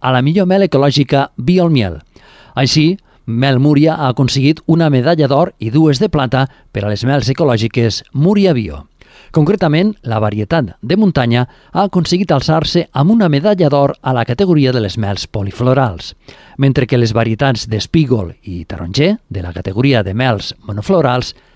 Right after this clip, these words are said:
han estat premiades amb dues medalles de plata. Aquest nou reconeixement internacional en l'entrega de premis que s'ha celebrat de manera recent a Bolonya, Itàlia, consolida el lideratge de les mels ecològiques de Múria Bio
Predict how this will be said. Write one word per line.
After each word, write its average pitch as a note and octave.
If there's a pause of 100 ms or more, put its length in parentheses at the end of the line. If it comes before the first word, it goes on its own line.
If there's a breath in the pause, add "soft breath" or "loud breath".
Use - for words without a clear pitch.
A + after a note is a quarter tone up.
(120 soft breath)
han F#3+
estat E3+
premiades C3+
amb C#3
dues G3
medalles E3+
de F#3
plata. F#2 (680 loud breath)
Aquest D3+
nou D3
reconeixement C#3+
internacional C3
en E3
l'entrega A2
de A2
premis A#2
que A#2+
s'ha B2
celebrat A2+
de A2
manera A2+
recent G2+ (260 soft breath)
a G2+
Bolonya, B2+ (100)
Itàlia, C3+ (340 soft breath)
consolida F#3
el F#3+
lideratge C#3+
de C#3+
les A2
mels C#3
ecològiques B2 (240 soft breath)
de A2+
Múria F#3+
Bio B2+